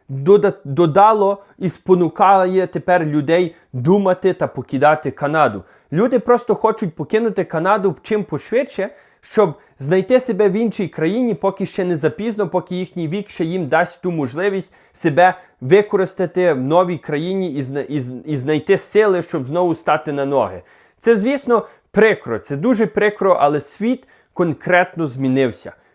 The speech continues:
Він конкретно змінився абсолютно всюди, і тому треба шукати країну, яка підходить вам іменно, де вам зручно, де вам комфортно,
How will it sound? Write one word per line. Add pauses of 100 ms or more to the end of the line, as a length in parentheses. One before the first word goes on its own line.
Він
конкретно
змінився
абсолютно
всюди,
і
тому
треба
шукати
країну, (360)
яка
підходить
вам
іменно,
де
вам
зручно,
де
вам
комфортно,